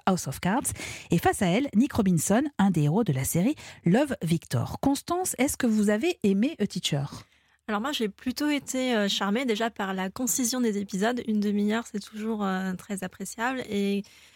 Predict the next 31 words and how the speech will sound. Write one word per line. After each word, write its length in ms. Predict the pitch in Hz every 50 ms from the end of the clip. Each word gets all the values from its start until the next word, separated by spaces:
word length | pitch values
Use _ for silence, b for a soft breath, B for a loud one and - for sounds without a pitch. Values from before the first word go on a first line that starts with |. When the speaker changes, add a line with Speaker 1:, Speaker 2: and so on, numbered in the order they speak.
| b -
Speaker 2:
je 120 | - 233
me 40 | 214
suis 120 | - -
surprise 400 | 220 - 269 - - 330 302 254
à 40 | 240
aller 200 | 220 220 233 233
jusqu'au 340 | 226 240 - - - 254 226
bout 140 | 214 302 330
parce 160 | - 233 214
qu'en 80 | - 233
fait, 120 | 262 226 220
au, 100 | 214 208
enfin, 220 | 214 - 214 208
au 100 | 202 208
départ, 420 | 190 208 208 208 247 254 247 247 -
en, 120 | - - b b b b b b b b _
le 520 | - - 208 214 202 202 202 202 202 202 190 180 180 190 180 170 -
précepte, 480 | - - - 202 - 254 247 254 - -
c'est, 400 | - - 247 247 254 254 240 214
euh, 240 | 202 202 202 196 - -
une 100 | 208 214
relation 680 | 220 226 214 208 214 214 - - - 240 247 247 254 240
qui 480 | - - - 233 226 226 226 220 220 202
devient 300 | 185 196 202 185 202 208
vite 160 | 240 214 -
une 80 | 220 202
ambiguïté, 500 | 180 190 196 190 190 196 190 - 247 240
puis 140 | - - 214
une 100 | 208 196
ambiguïté 400 | 185 190 196 180 190 185 - 196
amoureuse. 480 | 190 190 190 202 247 302 285 254 202